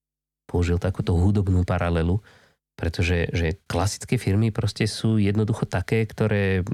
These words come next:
akoby, síce je to všetko premakané, prepracované do detailov,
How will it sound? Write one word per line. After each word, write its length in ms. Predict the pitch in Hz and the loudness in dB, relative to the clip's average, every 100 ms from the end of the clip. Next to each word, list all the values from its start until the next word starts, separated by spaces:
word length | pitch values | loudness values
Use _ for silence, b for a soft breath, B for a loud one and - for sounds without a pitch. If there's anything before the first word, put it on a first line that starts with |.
| - | -4
akoby, 640 | - - 92 98 98 92 - b b b - | -4 -2 0 2 2 0 -4 b b b -12
síce 320 | - 151 180 | -2 0 0
je 40 | - | 0
to 80 | 98 | 0
všetko 240 | - - | -2 -2
premakané, 640 | - 92 98 104 98 95 | -2 0 0 0 0 0
prepracované 640 | - 98 - 101 104 98 87 | 0 -2 -2 0 0 2 2
do 160 | 87 | 2
detailov, 720 | 107 127 85 78 78 92 147 | 2 0 0 2 2 2 0